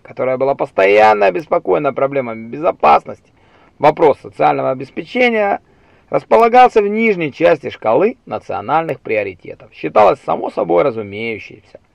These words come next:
что в других странах Ближнего Востока нищета достигает несравнимо больших размеров, и по сравнению с арабскими странами положение Израиля в этом отношении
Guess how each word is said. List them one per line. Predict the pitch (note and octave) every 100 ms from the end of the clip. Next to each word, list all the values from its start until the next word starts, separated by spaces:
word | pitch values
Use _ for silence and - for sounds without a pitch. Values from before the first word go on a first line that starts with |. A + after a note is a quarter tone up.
| _ - _ _
что | -
в |
других | - A2 F#3+ A3+
странах | - F#3+ F3 B2+
Ближнего | C3 A#2 A#2+
Востока | A2+ A2 G#2 G#2
нищета | G2 G#2+ - A#2+ B2 C#3
достигает | C#3 C3 - A#2 A#2+ A#2 G#2
несравнимо | G2 G2+ _ - - G#2 - A2 A2 D3 A#3 G#3+ G3+
больших | C#3 G#2+ B2+ B2 - A2
размеров, | G#2 G#2 G2+ G2+ _ _ _ _
и | -
по | B2 B2
сравнению | C#3+ C#3 B2+
с | -
арабскими | G#2+ F#3 G#3+ - D#3+
странами | - C3+ A#2 G#2
положение | A#2 A2 G#2+ G#2 G#2+
Израиля | A#2+ E3 A#3+ C4 B3
в |
этом | A3+ G#3
отношении | G3 F#3+ F3 E3+ D#3 C#3